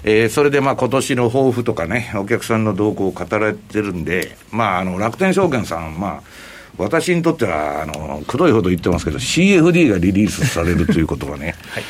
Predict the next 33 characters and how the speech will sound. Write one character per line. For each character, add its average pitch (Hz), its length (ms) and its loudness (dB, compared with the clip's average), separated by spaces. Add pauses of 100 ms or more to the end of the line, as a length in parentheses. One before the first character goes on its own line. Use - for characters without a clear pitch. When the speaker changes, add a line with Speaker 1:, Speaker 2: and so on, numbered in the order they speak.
(140)
Speaker 1:
非 95 160 -6
常 147 160 2
に 139 260 0
い 120 40 4
い 104 40 2
こ 87 120 -6
と 73 100 -10
だ - 120 -12
な 82 120 -12
と。 - 120 -16 (1000)
ま 143 120 2
あ、 135 60 2
い 113 60 6
う 143 80 6
こ 156 100 2
と 120 120 2
で、 104 280 2 (400)
で、 175 160 4
ま 202 120 2
あ、 165 40 2
早 190 160 2
速 214 220 2
相 240 140 4
場 247 120 4
の 233 80 4
話 240 300 4
に 113 60 2
入 151 220 0
り 185 60 6
ま 185 120 4
す - 80 -6
と 113 80 0
ね、 87 240 -6